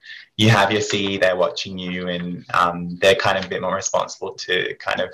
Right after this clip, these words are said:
come to you and tell you if you're needing to improve in a certain area. Whereas it's so much more self-directed in the workplace.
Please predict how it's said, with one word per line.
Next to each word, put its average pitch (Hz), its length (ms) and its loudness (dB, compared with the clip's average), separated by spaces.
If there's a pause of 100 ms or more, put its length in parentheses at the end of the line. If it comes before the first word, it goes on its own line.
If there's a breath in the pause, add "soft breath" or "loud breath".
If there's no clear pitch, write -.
(160)
come 110 220 2
to 98 120 0
you 92 300 -2
and 87 160 -2
tell 90 200 4
you 87 360 -4
if - 100 -8
you're 101 80 -6
needing 90 440 -2
to 98 140 -2
improve 92 340 2
in 90 80 -2
a 90 80 -2
certain - 280 -2
area. 87 440 2 (680)
Whereas 92 260 4
it's - 160 -6
so 101 100 4
much 87 200 2
more 95 100 -6
self-directed 101 720 0
in 95 120 -2
the 95 100 -4
workplace. 92 920 0